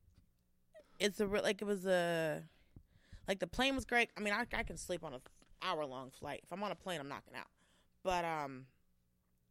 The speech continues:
they kept taking my s-, like, it was, Heathrow was annoying. It was just,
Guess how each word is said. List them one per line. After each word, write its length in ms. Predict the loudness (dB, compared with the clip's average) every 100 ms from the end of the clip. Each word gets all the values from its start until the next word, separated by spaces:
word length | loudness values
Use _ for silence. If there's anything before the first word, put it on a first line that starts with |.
| -20 -20 _ _
they 100 | -6
kept 240 | 0 -2 2
taking 320 | 2 2 0
my 120 | -4
s-, 180 | -10 -2
like, 140 | 0 0 -6 _ _ _ -12 -2
it 160 | -2
was, 560 | 2 2 2 0 -4 -14 _ _ _ -20 -20 -20 _ -20 0
Heathrow 360 | 6 6 6 4
was 120 | 4
annoying. 480 | 4 4 4 4 4
It 100 | 2
was 100 | 2
just, 220 | 0 -6